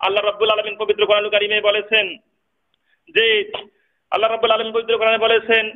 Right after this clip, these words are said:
যে কাল কিয়ামতের ময়দানে সকলে যখন, সকলে যখন আল্লাহর সম্মুখে উপস্থিত হবেন,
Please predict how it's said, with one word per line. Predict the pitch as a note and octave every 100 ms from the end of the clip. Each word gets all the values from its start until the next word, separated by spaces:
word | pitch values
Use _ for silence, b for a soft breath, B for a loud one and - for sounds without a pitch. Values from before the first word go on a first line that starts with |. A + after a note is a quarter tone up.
| - _ -
যে | G#3
কাল | A3+ A3 A3
কিয়ামতের | - A#3 C4+ C#4 C4+ A#3+ A3+
ময়দানে | G#3+ G#3+ A3+ A3+ A3 F3+ - _ _ -
সকলে | G3+ A#3+ C#4 D#4+
যখন, | C4 B3 B3 B3 G#3+ - - _ _ _ _ -
সকলে | G3 B3+ D4
যখন | D4 C4+ A#3+
আল্লাহর | G#3+ G#3+ A3+ C#4 C#4
সম্মুখে | B3 A#3 C4 C4+ -
উপস্থিত | - A#3+ B3 B3+
হবেন, | F#3 G3+ G#3+ G#3+ C4+